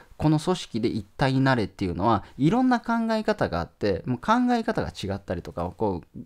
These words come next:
人間関係泥沼とか、いろいろぐちゃぐちゃしたりとかね、めんどくさいんですよ。で、そういうのもなくなるので、あの、発信力、発信がすごく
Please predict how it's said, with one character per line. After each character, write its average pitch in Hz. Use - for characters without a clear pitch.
人 123
間 139
関 131
係 87
泥 101
沼 98
と 90
か、 82
い 101
ろ 131
い 131
ろ 123
ぐ 104
ち 110
ゃ 98
ぐ 87
ち 67
ゃ 76
し -
た 87
り 90
と 90
か 71
ね、 104
め 110
ん 120
ど 127
く -
さ -
い 113
ん -
で -
す -
よ。 -
で、 139
そ 240
う 254
い -
う 233
の 120
も 90
な 87
く 110
な 110
る 101
の 80
で、 95
あ 104
の、 107
発 -
信 262
力、 113
発 170
信 226
が 208
す -
ご 220
く -